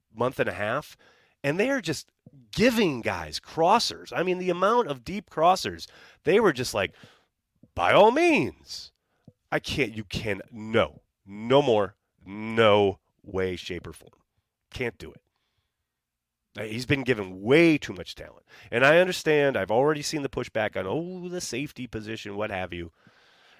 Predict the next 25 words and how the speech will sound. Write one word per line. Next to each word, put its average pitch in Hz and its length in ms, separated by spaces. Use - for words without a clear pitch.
You 208 80
don't 240 140
need 226 120
all-stars. 185 760
You 180 120
don't 202 220
need, 190 320
you 147 140
know, 131 140
you 139 240
don't 180 180
need, 165 260
like, 131 280
all 151 180
pros 147 480
on 113 80
all 135 180
three 135 320
levels 120 480
everywhere 117 340
you 113 120
go 107 420
to 90 140
form 117 440
a 101 160